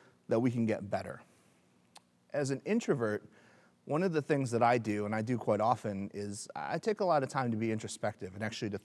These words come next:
think about the things that have happened to me, to look back at my past, to look back at the things that have defined me, the things that have brought me to where I am. And so actually today,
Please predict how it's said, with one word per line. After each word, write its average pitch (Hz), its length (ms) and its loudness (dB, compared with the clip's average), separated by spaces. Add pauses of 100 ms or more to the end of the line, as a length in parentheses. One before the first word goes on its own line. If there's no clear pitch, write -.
think 143 220 -2
about 113 280 -4
the 113 80 -10
things 101 380 -6
that 95 80 -8
have 92 120 -14
happened 95 320 -8
to 101 100 -16
me, 107 160 -14 (460)
to - 100 4
look 131 280 6
back 120 520 2 (240)
at 101 60 -6
my 101 160 -4
past, 107 420 0
to 113 80 -6
look 117 180 -2
back 113 180 0
at 113 80 -6
the 107 100 -4
things 113 320 0
that 101 100 -2
have 98 100 -4
defined 104 420 0
me, 104 140 -4
the 101 120 -12
things 107 420 -4 (380)
that 104 100 -2
have 101 180 -4
brought 107 320 0
me 101 300 -10 (220)
to 110 100 -6
where 95 180 -2
I 98 120 -8
am. 104 320 -8 (1500)
And 135 140 4
so 151 160 8
actually 160 440 8 (200)
today, 127 640 6